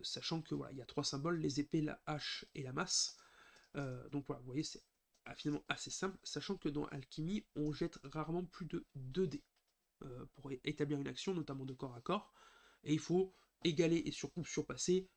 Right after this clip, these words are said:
euh, la valeur de défense de votre adversaire. Bon, c'est assez classique ça,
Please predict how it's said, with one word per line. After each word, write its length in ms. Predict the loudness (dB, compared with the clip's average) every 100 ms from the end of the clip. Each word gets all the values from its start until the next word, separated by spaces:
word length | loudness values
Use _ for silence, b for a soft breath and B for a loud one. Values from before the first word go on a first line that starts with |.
| _ _
euh, 220 | -8 -6 -6
la 100 | 0
valeur 220 | 2 2
de 80 | -2
défense 440 | -2 -2 -2 -4 -10
de 240 | -2 2
votre 240 | 2 0
adversaire. 500 | -6 -10 -2 0 0 -4
Bon, 80 | -14 -14
c'est 120 | -14
assez 180 | -10 -6
classique 360 | -4 -4 -4
ça, 200 | -2 -2